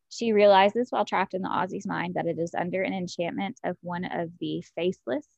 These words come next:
the group of people who are trying to, who wield dark magic to bring destruction and usurp power. And she's only able to break the enchantment and separate her mind from the Aussie and then subdue it when her brother Fox is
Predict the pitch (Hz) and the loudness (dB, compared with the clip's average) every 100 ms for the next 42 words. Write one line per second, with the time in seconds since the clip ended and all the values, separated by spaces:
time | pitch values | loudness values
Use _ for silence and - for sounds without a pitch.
0 | _ _ 196 190 180 190 - 185 175 185 | _ _ -10 -6 -8 -10 -10 -8 -6 -6
1 | 175 170 - 160 - - 170 170 190 175 | -4 -4 -6 -6 -6 -8 -10 -2 0 0
2 | 160 - 156 - 143 160 156 - 165 156 | -2 -2 -4 -2 -6 -4 -10 -12 -10 -8
3 | 160 - 170 - - - 165 151 - - | -8 -10 -10 -10 -10 -12 -10 -8 -10 -10
4 | 170 143 101 _ - 143 143 95 101 208 | -10 -8 -10 _ -6 -4 -4 -2 -4 -6
5 | _ _ _ _ _ _ _ 226 226 247 | _ _ _ _ _ _ _ -8 -2 -2
6 | - 220 233 233 - 208 208 214 - 196 | 2 2 2 0 2 2 2 -2 -2 -2
7 | 180 196 269 - 294 294 285 208 185 170 | 2 2 2 0 -2 -2 -2 -4 -4 -4
8 | 175 - 196 180 185 - 196 196 226 220 | -6 -6 -8 -6 -6 -2 -2 0 -2 -2
9 | 185 180 196 190 196 - 180 180 165 180 | -2 -4 -6 -6 -4 -2 -2 -2 -4 -4
10 | 220 - 185 185 - 180 175 175 175 - | -4 -6 -6 -6 -8 -8 -4 -2 -2 -4
11 | 190 175 180 - _ 190 170 160 175 - | -4 -4 -4 -10 _ -8 -4 -2 -2 -2
12 | 160 - _ - 180 | -2 -2 _ -8 -8